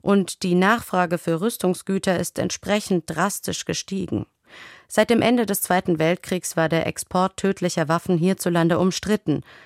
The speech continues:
was zu einer ernsthaften Schwächung der Rüstungsindustrie geführt hat. Mit dem aufgehobenen Exportverbot kann die Regierung nun die Wettbewerbsfähigkeit der japanischen Wirtschaft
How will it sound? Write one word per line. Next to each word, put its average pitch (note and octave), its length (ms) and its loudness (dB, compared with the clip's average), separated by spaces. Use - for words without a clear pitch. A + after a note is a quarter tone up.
was - 180 -4
zu - 100 -2
einer D3+ 320 0
ernsthaften F#3 680 0
Schwächung F#3 540 0
der D#3 180 -2
Rüstungsindustrie D#3 880 -2
geführt D#3 420 -2
hat. - 280 -4
Mit - 140 2
dem G3+ 100 2
aufgehobenen G3+ 720 2
Exportverbot G3+ 840 0
kann G#3+ 180 2
die G3+ 120 2
Regierung G3 580 2
nun A3 260 4
die D#3+ 220 -2
Wettbewerbsfähigkeit G#3+ 1200 0
der G3+ 80 0
japanischen G#3 600 0
Wirtschaft A3+ 480 -2